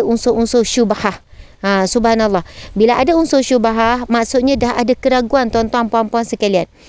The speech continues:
Nabi sallallahu alaihi wasallam bersabda, Bismillahirrahmanirrahim.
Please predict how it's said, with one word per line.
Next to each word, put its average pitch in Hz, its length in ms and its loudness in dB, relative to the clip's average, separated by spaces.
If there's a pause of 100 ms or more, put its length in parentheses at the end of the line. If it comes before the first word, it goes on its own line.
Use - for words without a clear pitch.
(300)
Nabi 233 320 0
sallallahu 240 560 2
alaihi 233 240 2
wasallam 247 480 0
bersabda, 208 560 0
Bismillahirrahmanirrahim. 226 1300 2